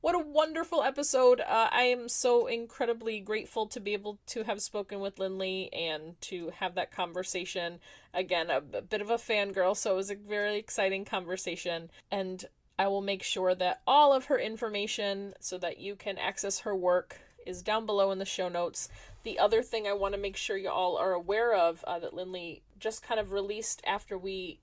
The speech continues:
recorded is the Body Liberation Blanket Fort Discord group. So if you go on over to her Patreon.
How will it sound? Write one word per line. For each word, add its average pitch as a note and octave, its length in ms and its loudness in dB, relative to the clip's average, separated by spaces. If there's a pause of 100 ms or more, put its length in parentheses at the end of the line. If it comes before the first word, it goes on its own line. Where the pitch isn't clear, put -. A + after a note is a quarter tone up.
recorded F#3 680 -2 (440)
is G#3+ 320 4
the G#3 360 -4
Body G3 240 4
Liberation G3+ 680 -2
Blanket G3+ 360 -4
Fort - 380 -4
Discord F#3+ 560 -4
group. D#3+ 360 -10 (160)
So F3 300 -4
if - 180 -6
you A3+ 160 -10 (320)
go B3 120 4
on A#3+ 100 0
over A#3 260 4
to A3+ 640 -2
her A3+ 80 0
Patreon. A#3 560 -2